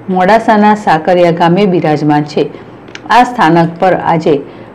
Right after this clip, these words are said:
મંદિર ટ્રસ્ટ અને ભક્તો દ્વારા જાણે હનુમાનજી ભગવાન પણ આઝાદીના પર્વમાં ભાગ લઈ રહ્યા હોય એમ દેશની આન, બાન અને શાન ગણાતા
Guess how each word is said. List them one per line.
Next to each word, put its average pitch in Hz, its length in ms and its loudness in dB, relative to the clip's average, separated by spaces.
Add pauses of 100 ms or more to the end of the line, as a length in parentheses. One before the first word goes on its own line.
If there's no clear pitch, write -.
(120)
મંદિર 208 400 4
ટ્રસ્ટ 214 380 0
અને 165 200 2
ભક્તો 165 420 -2
દ્વારા 185 380 2
જાણે 170 400 0
હનુમાનજી 196 680 2
ભગવાન 175 480 0
પણ 202 220 0
આઝાદીના 202 600 2
પર્વમાં 175 600 0
ભાગ 180 280 2
લઈ 156 200 2
રહ્યા 156 280 0
હોય 175 260 0 (500)
એમ 185 160 0 (100)
દેશની 202 540 2
આન, 202 280 2 (120)
બાન 175 280 4 (180)
અને 170 240 0
શાન 185 400 0
ગણાતા 185 480 0